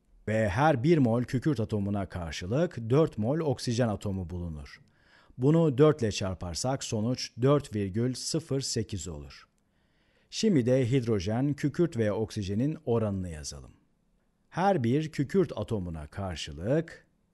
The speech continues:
iki hidrojenimiz ve dört oksijenimiz var. Bu durumda bileşiğimizin basit formülü bir kükürde karşılık dört oksijen var.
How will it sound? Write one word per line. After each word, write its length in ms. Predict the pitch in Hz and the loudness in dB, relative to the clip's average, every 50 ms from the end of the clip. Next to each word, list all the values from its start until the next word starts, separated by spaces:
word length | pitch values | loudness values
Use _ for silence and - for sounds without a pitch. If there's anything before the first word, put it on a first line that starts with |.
| _ - | _ -6
iki 360 | 117 - - - 196 165 113 | -6 -6 -2 0 0 0 2
hidrojenimiz 840 | 120 117 92 95 95 85 73 82 85 87 101 127 156 165 160 - - _ _ _ _ _ _ _ - | 0 -2 -2 -2 -6 -6 -6 -8 -6 -4 -2 0 0 0 -2 -6 -8 _ _ _ _ _ _ _ -6
ve 400 | 101 107 110 107 110 107 110 - - _ _ _ - | -2 0 0 2 2 0 -2 -6 -10 _ _ _ 2
dört 400 | 135 139 147 147 - - - - _ _ - | 6 6 6 6 4 -6 -18 -20 _ _ -6
oksijenimiz 800 | - 110 95 - - 95 87 85 95 92 87 82 80 71 73 73 | -4 -4 -4 -4 -8 -10 -8 -6 -6 -6 -6 -6 -8 -8 -10 -12
var. 320 | 71 67 69 - - _ _ _ _ _ _ _ _ _ _ - | -14 -16 -16 -20 -20 _ _ _ _ _ _ _ _ _ _ -4
Bu 140 | 123 127 123 | -2 0 2
durumda 540 | 120 107 95 85 85 87 107 113 120 113 104 | 2 0 -2 -4 -4 -2 -2 0 0 0 0
bileşiğimizin 880 | 104 98 101 92 - - 101 98 92 90 82 85 107 120 139 147 139 117 | -2 -2 -2 -4 -4 -4 -4 -4 -4 -6 -4 -4 -2 -2 0 0 0 0
basit 400 | 107 104 92 - 120 110 - - | -2 -2 -2 -4 -6 -6 -6 -8
formülü 640 | - 90 87 82 76 76 80 85 104 123 143 156 151 _ _ _ _ _ _ - - | -10 -8 -8 -8 -8 -8 -6 -2 0 0 0 0 -4 _ _ _ _ _ _ -8 0
bir 240 | 117 147 160 143 | 2 4 4 4
kükürde 480 | 113 - - 110 - 113 110 95 101 98 | 2 0 -4 -6 -4 -4 -4 -2 -4 -6
karşılık 720 | - - 92 87 80 76 - 117 120 151 160 - - - _ _ - 117 | -6 -8 -8 -8 -8 -6 -6 -4 -2 -2 -4 -4 -10 -20 _ _ -2 2
dört 260 | 123 127 120 - - | 4 4 4 4 0
oksijen 640 | 104 90 85 - - - 80 76 80 76 73 71 71 | -6 -10 -10 -12 -12 -12 -10 -10 -10 -10 -12 -12 -14
var. 320 | 67 60 60 - - - | -16 -16 -18 -20 -20 -20